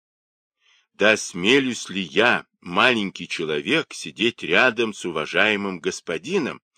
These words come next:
стал было возражать Хэ Цзюшу. "Мы люди свои",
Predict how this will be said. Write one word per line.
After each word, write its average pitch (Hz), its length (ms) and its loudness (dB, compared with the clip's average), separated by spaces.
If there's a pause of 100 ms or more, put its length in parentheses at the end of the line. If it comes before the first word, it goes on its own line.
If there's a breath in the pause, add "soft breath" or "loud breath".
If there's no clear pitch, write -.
(300 loud breath)
стал 120 360 4
было 110 260 6
возражать 101 640 4
Хэ 113 320 6
Цзюшу. 82 640 -6 (840 soft breath)
"Мы 226 340 0
люди 147 300 -2
свои", 101 500 0